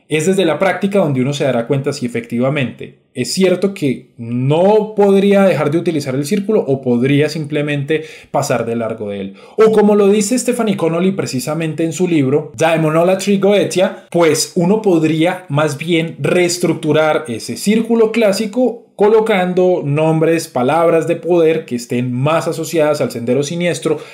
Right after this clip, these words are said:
haciendo que en ese caso el círculo no sea un círculo de protección para la entidad, sino más bien que sea un espacio de trabajo, un área designada para que el espíritu se sienta atraído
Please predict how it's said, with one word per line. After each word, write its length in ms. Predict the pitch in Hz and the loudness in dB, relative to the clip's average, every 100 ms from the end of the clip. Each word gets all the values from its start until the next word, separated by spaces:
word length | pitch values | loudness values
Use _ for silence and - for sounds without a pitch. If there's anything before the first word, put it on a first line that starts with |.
| - - | -20 -6
haciendo 640 | 175 - 233 294 214 147 147 | -4 0 2 4 4 2 0
que 120 | 139 | -2
en 100 | 139 | -2
ese 200 | 143 190 | 0 0
caso 300 | 185 135 135 | 0 -2 -2
el 80 | 123 | -2
círculo 460 | 147 131 143 127 | -2 -2 -2 -2
no 260 | 120 160 208 | 0 2 2
sea 480 | 202 196 202 208 - - - | 2 2 2 0 -8 -18 -4
un 180 | 151 139 | -4 -2
círculo 520 | 214 220 202 208 180 | 0 0 2 2 2
de 100 | 175 | 2
protección 840 | 185 190 185 - 175 139 117 - _ - | 0 0 -2 -2 0 0 -2 -8 _ -2
para 200 | 156 185 | 2 4
la 120 | 196 | 4
entidad, 400 | 190 190 175 165 | 2 2 2 0
sino 280 | - 135 131 | -4 -2 0
más 220 | 143 139 | 0 -2
bien 180 | 156 143 | -6 -6
que 140 | 156 | -6
sea 420 | 143 135 135 - - | -2 -2 -2 -6 -8
un 180 | 151 139 | -2 0
espacio 600 | 127 - 220 233 - 143 | 0 0 0 2 2 2
de 140 | 185 196 | 2 2
trabajo, 480 | 151 135 135 156 147 | 2 2 0 -2 -2
un 240 | 165 170 | 0 2
área 420 | 233 240 208 190 | 2 2 4 4
designada 720 | 190 190 196 185 170 139 139 | 2 0 -2 -2 0 0 0
para 200 | 139 113 | -2 -6
que 80 | - | -6
el 80 | 107 | -10
espíritu 420 | 104 180 175 175 | -6 -4 -2 -4
se 140 | 135 120 | -6 -6
sienta 760 | 170 160 131 123 120 - - | -4 -2 -2 -2 -6 -8 -6
atraído 640 | 165 165 175 165 151 156 | -2 0 2 2 2 0